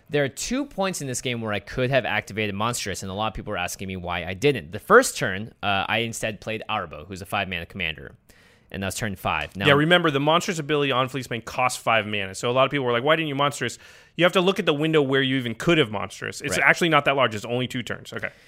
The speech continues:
Speaker 1: And on turn six, I main phased the White Sun Zenith because, uh, Sean had been tapped out. So I didn't want to wait to do it. And also, uh, Josh,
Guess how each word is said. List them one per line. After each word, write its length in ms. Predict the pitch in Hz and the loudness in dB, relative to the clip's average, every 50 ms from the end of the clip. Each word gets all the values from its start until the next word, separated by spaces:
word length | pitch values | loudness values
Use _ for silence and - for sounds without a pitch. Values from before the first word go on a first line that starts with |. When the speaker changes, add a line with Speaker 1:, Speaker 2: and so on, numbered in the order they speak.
| _ _ - | _ _ -6
Speaker 1:
And 140 | - 117 120 | -4 -2 -2
on 80 | 120 | -2
turn 280 | 117 - 160 160 156 139 | 0 0 2 2 2 0
six, 560 | 120 - - - 202 214 208 202 - - - - | -2 -2 0 2 4 4 4 2 0 -4 -4 -2
I 140 | 123 123 117 | -4 -4 -2
main 300 | 117 127 139 156 165 160 | -2 -2 -2 -2 -2 -2
phased 340 | - - 127 120 117 113 | -2 -2 0 0 0 -2
the 40 | 117 110 | 0 0
White 200 | 117 120 107 - | 0 0 0 0
Sun 220 | - 127 113 107 | -2 -2 -2 -2
Zenith 440 | 98 87 117 113 107 101 98 - - | -2 -2 0 0 0 -2 -4 -6 -8
because, 640 | 92 - - - - 120 113 110 110 104 98 98 - - - | -12 -12 -8 -2 0 2 2 2 2 0 -4 -8 -8 -4 -2
uh, 340 | 98 98 95 90 87 82 - | 0 0 2 0 0 -2 -4
Sean 380 | - - - - 131 120 120 104 | -4 -2 0 0 0 0 0 -2
had 160 | 110 110 92 | -4 -6 -8
been 120 | 98 98 | -8 -10
tapped 360 | - - - 110 98 - - 101 | -4 -2 -2 -2 -2 -2 -4 -6
out. 180 | 80 - - | -6 -6 -8
So 140 | - - 101 | -8 -6 -6
I 60 | 101 | -6
didn't 220 | 98 113 113 73 85 | -6 -8 -10 -10 -8
want 260 | 101 101 101 95 95 - | -6 -6 -6 -6 -8 -12
to 240 | - - 95 90 | -12 -10 -10 -10
wait 380 | 87 85 87 104 101 101 - - | -10 -8 -6 -4 -4 -4 -4 -8
to 80 | - 101 | -12 -10
do 200 | 85 98 95 90 | -8 -6 -4 -4
it. 140 | 87 85 - _ _ _ _ _ _ - | -6 -6 -10 _ _ _ _ _ _ -10
And 120 | - 120 | -8 -4
also, 580 | - 127 131 135 - - - 131 120 117 113 113 | 0 0 0 0 0 -2 -2 -2 -2 -2 -4 -6
uh, 320 | - 101 104 95 87 87 80 - _ - - - | -6 -6 -6 -6 -8 -10 -12 -16 _ -20 -18 -12
Josh, 480 | - 127 113 107 104 - - - - | -8 -6 -6 -6 -6 -6 -10 -14 -14